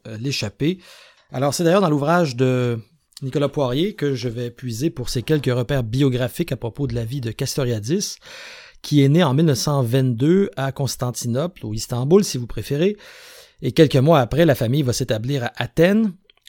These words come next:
En mille neuf cent trente-sept, il va commencer des études de droit, de sciences économiques, de sciences politiques à l'université d'Athènes.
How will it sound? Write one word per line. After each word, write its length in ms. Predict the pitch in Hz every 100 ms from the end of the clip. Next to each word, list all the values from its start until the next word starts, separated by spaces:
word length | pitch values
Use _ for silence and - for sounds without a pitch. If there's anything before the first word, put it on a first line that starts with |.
| -
En 120 | 143
mille 120 | 160
neuf 160 | 156 -
cent 180 | 165
trente-sept, 640 | 151 143 131 - 165 180 147
il 120 | 123
va 120 | 127
commencer 420 | 131 120 117 -
des 240 | 139 123 131
études 380 | 117 - 135 120
de 100 | 113
droit, 480 | 117 113 147 165
de 140 | 151 117
sciences 380 | - 139 139 123
économiques, 720 | - 123 127 160 170 - -
de 100 | 120
sciences 300 | - 135 -
politiques 420 | 135 120 - 170
à 60 | 127
l'université 480 | 123 123 - - 117
d'Athènes. 520 | 117 - 175 202